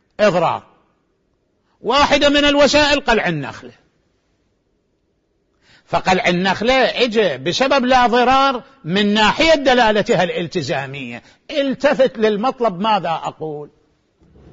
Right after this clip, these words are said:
طبيعي هذا قلنا يجي إن شاء الله مرة ثانية في باب التنبيهات. هذا كله بينته في المحاضرة السابقة،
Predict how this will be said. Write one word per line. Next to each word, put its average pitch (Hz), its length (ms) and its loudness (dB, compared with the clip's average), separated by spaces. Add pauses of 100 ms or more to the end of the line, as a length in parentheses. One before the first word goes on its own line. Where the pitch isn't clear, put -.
(160)
طبيعي 143 320 -4
هذا 156 260 -2
قلنا 160 260 -8
يجي 151 340 -8
إن 131 100 -10
شاء 127 280 -8
الله 139 240 -4
مرة 127 280 -10
ثانية 180 400 -10
في 139 180 -10
باب 151 200 -8
التنبيهات. 113 840 -14 (3500)
هذا 185 200 -4
كله 214 220 -6
بينته 175 400 -10
في 185 80 -12
المحاضرة 127 480 -12
السابقة، 98 580 -20